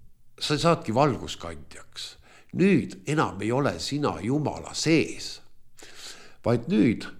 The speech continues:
tekivad sul uued jumalad. Need seitse jumalat, noh, nad ei oma enam tähtsust inimese jaoks. Ja vaata, nüüd inimene näeb, et jumalaid on palju.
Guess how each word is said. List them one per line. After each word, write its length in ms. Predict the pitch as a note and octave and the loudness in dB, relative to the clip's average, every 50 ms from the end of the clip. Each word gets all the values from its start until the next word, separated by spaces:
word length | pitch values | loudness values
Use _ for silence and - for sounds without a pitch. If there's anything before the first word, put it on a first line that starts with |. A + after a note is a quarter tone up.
| - - - - - - - - | -18 -18 -18 -18 -18 -18 -6 -4
tekivad 320 | C#3+ C#3 - - A2 - - | -4 -2 -2 -4 -4 -4 -4
sul 140 | - B2+ D3 | -2 0 0
uued 400 | E3 E3+ D#3 A#2+ F2 D#2 - - | 0 2 2 2 2 0 -4 -8
jumalad. 540 | F2 E2 D2 - - - - - - - - - - - - - - - - - - - - - - F#3+ | -10 -10 -10 -12 -14 -16 -18 -18 -20 -20 -18 -18 -18 -20 -20 -20 -20 -18 -18 -18 -20 -20 -16 -2 4 6
Need 400 | A#3 B3 G#3+ B2+ F2+ - - - - - - - - - - - _ - _ - | 8 10 10 8 6 4 -2 -10 -16 -18 -20 -20 -20 -20 -20 -20 _ -20 _ -6
seitse 400 | - - D3 D3 D3 - A#2 B2 | 2 4 4 4 4 2 2 4
jumalat, 640 | A#2+ B2 A#2 G2+ F2 E2+ E2+ E2+ - - - - - - - _ - - - - _ - - _ _ _ _ _ _ _ _ _ _ _ _ _ - - | 4 4 2 0 -2 -2 -6 -10 -14 -16 -18 -18 -18 -20 -20 _ -20 -20 -20 -20 _ -20 -20 _ _ _ _ _ _ _ _ _ _ _ _ _ -12 -10
noh, 180 | F#3+ D#3+ - - - | -10 -10 -10 -4 -2
nad 160 | F3 E3+ F3 D3 | -2 2 4 6
ei 80 | C#3+ | 8
oma 280 | D3+ D#3+ D#3 C3+ A2 G#2 | 8 8 8 6 4 2
enam 160 | F#2 F#2 F2+ E2 | 2 -2 -6 -6
tähtsust 640 | - B2+ B2 A#2+ G#2 - - - D#2 A#2 A#2 - - | 0 0 0 0 0 -4 -8 -10 -10 -10 -10 -8 -8
inimese 520 | F2+ D2+ C#2+ - - - - - - D2+ C2+ | -8 -8 -8 -10 -12 -12 -12 -10 -10 -12 -12
jaoks. 480 | - - - - - - - - - - - - _ _ - - - - _ _ _ _ _ _ - - - - - _ _ - | -14 -16 -20 -20 -20 -18 -18 -18 -18 -20 -20 -20 _ _ -20 -20 -20 -20 _ _ _ _ _ _ -20 -20 -20 -20 -20 _ _ -2
Ja 80 | B2+ C3 | 2 4
vaata, 280 | C#3+ E3 E3 - B2 | 6 4 6 6 4
nüüd 440 | A#2+ D3 G3+ A3 F#3 C3 G2 F2+ - - - | 4 4 4 4 4 2 2 0 -6 -4 -2
inimene 760 | D3+ F3 F#3+ E3+ B2 G#2+ F#2+ F#2 F#2 F2 D#2 D2+ - - - - | 0 2 2 2 2 0 0 -4 -6 -8 -10 -12 -14 -16 -12 -4
näeb, 480 | A2 C3 C#3+ C#3 G2+ - - - - - - - - | 0 2 4 4 2 0 -4 -10 -12 -12 -12 -12 -8
et 220 | - A#2 A2 - - | -8 -8 -6 0 0
jumalaid 460 | D3+ D#3+ C#3+ G#2 E2+ D#2+ E2 E2+ - | 2 2 2 0 0 -2 -8 -12 -14
on 120 | - - - - - | -16 -18 -16 0 4
palju. 560 | - D#3 D#3+ C3 G#2 E2 C#2+ B1+ - - | 6 6 8 6 4 2 -4 -8 -12 -16